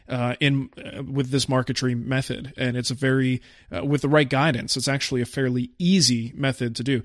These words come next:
I mean, what makes, uh, see, the other thing is we gotta kinda remember that not everybody knows all these, uh, all the terminology here. Um, the cool thing about marquetry is the fact that you're creating the,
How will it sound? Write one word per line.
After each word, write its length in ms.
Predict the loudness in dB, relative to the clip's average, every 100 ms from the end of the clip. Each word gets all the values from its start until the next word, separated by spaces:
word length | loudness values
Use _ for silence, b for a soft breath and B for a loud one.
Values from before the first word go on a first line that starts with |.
| B B
I 60 | 4
mean, 80 | 6
what 140 | 6
makes, 320 | 2 2 2
uh, 240 | 2 -2 -6 -12 -16 -4
see, 160 | 2 6
the 60 |
other 100 | 6 6
thing 200 | 4 4
is 180 | 2
we 180 | 2 -2 -6 -20 -10
gotta 200 | -8 -4
kinda 200 | -2 0
remember 320 | 0 2 0
that 120 | -2
not 160 | -2 -2
everybody 300 | 0 0 0
knows 300 | 0 0 -2
all 100 | -4
these, 320 | -4 -4 -4
uh, 300 | -6 -6 -8 -6
all 160 | -4 -4
the 60 |
terminology 600 | -4 -4 0 0 -2 -4
here. 180 | -6 -8 B B B -2
Um, 420 | 0 0 -2 -6 _ -2
the 100 | 0
cool 200 | 2 2
thing 300 | 4 2 2
about 320 | 2 0 2
marquetry 640 | 0 0 -2 -2 -4 -6 -6
is 140 | -4
the 80 | -2
fact 240 | -2 -2 -2
that 80 |
you're 120 | -4 -4
creating 600 | -2 0 2 2 2 0
the, 380 | 2 2 2